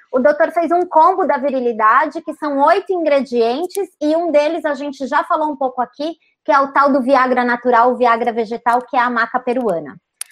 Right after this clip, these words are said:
Aí tem um detox, porque, doutor, pra casa ficar arrumada não tem jeito, né? A gente precisa fazer faxina, e aí você precisa fazer um detox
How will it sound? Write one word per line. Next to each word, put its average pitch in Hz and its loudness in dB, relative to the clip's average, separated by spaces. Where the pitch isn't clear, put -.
Aí 294 2
tem 359 0
um 349 0
detox, 311 0
porque, 285 -4
doutor, 277 0
pra 254 -8
casa 277 -6
ficar 285 -2
arrumada 262 -2
não 320 -4
tem 339 -2
jeito, 277 -2
né? 254 -4
A 269 -4
gente 269 -10
precisa 302 -4
fazer 277 -4
faxina, 277 -4
e 269 2
aí 262 6
você 302 2
precisa 294 -2
fazer 302 -4
um 285 -6
detox 269 2